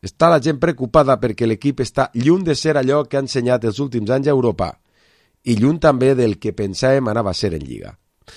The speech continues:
Arriba un moment de dificultat per a un equip que,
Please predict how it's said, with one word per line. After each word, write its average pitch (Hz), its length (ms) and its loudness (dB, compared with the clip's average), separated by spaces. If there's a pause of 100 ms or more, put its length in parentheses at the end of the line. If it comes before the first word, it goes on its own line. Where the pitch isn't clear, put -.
(260)
Arriba 170 340 6
un 180 60 0
moment 175 300 0
de 165 100 0
dificultat 139 640 0
per 147 140 2
a 180 60 4
un 165 40 2
equip 160 320 2
que, 135 300 0